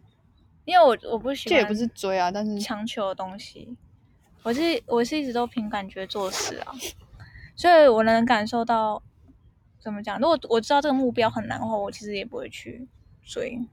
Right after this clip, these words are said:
Speaker 1: 就这样。<laughs> 好难哦，不要跟我聊感情，聊别的。<laughs>
Speaker 2: 展现高价值给射手女。
Speaker 1: 感情是两个人的事啊，没有办法用星座去判断。
Speaker 2: 好，我们谢谢。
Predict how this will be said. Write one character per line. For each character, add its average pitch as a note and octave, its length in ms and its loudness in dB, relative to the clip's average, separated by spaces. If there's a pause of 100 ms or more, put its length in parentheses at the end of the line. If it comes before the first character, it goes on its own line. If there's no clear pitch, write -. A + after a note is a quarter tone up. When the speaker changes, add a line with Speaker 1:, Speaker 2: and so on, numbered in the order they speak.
(460)
Speaker 1:
就 - 120 -20
这 - 120 -6
样。 - 100 -6 (420)
<laughs> - 420 -10
好 - 160 -4
难 G3+ 240 0
哦， G3+ 200 0
不 - 80 0
要 A#3 80 6
跟 C#4 80 2
我 C4 60 6
聊 G#3 140 4
感 A3 180 0
情， A3+ 260 -10
聊 G#3+ 120 2
别 G3+ 180 -4
的。 - 240 -10
<laughs> - 1800 -2
Speaker 2:
展 A3+ 160 2
现 B3+ 280 4
高 A#3+ 180 6
价 B3+ 220 4
值 F#3+ 240 -2
给 F#3+ 160 2
射 A3 240 2
手 F#3 240 -4
女。 G3+ 180 -2
Speaker 1:
感 B3 180 2
情 B3 160 0
是 F4+ 140 -4
两 A#3 260 0
个 G3+ 100 -6
人 F#3+ 100 -2
的 F#3+ 180 -4
事 A#3+ 300 -8
啊， F3+ 200 -4
没 A3+ 120 -2
有 C4 80 4
办 C4 160 2
法 G#3 160 0
用 A3 180 -2
星 G#3+ 260 -10
座 G#3+ 180 -8
去 A3 100 -14
判 - 260 -10 (140)
断。 - 160 -8
Speaker 2:
好， A#3 1000 0
我 A#3+ 80 0
们 G#3 140 2
谢 B3+ 120 -2
谢。 G#3+ 640 2